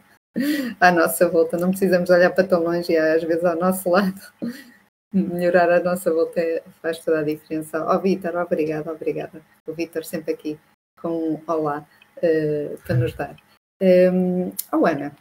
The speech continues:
nós já voltamos. Não sei se queres, eh, tocar em algum assunto que, que tenha ficado,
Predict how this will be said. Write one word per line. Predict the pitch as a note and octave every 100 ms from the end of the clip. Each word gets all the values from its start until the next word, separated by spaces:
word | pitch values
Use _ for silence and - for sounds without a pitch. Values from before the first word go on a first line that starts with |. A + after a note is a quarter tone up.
| _ _ _ _ _ _ -
nós | A#3+ B3
já | A#3+
voltamos. | G3 F#3+ F#3+ G3+ F#3+
Não | A#3
sei | A#3+ A3+
se |
queres, | - G#3 G3+ G#3+
eh, | G3
tocar | G3 - F#3
em |
algum | F3 F3 F3+ E3+ E3 D#3+ E3
assunto | - B3 D4 A#3+
que, | - E3 D#3+ D#3 -
que | - D#3+
tenha | E3+ E3 E3+
ficado, | - F#3 - F3 G#3+ A3